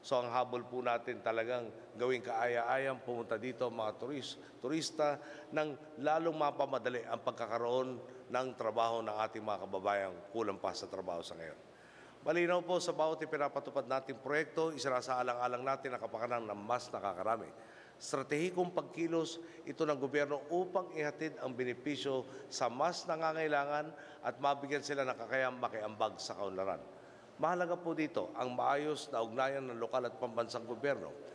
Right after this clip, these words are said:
Sa parang ito, natutukoy natin ang mga tunay na problema sa lalawigan at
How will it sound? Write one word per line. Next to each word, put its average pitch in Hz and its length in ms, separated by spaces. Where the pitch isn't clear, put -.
Sa - 160
parang 143 320
ito, 175 320
natutukoy 147 640
natin 156 320
ang 139 120
mga 120 200
tunay 139 200
na 123 120
problema 123 400
sa 120 160
lalawigan 151 560
at 175 200